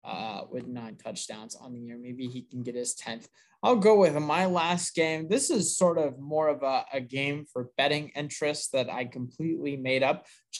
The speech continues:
Jackson State at Mississippi Valley State. Uh, Jackson State has really locked up the East.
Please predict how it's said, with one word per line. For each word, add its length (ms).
Jackson 400
State 320
at 240
Mississippi 640
Valley 300
State. 380
Uh, 140
Jackson 400
State 280
has 140
really 300
locked 460
up 200
the 140
East. 400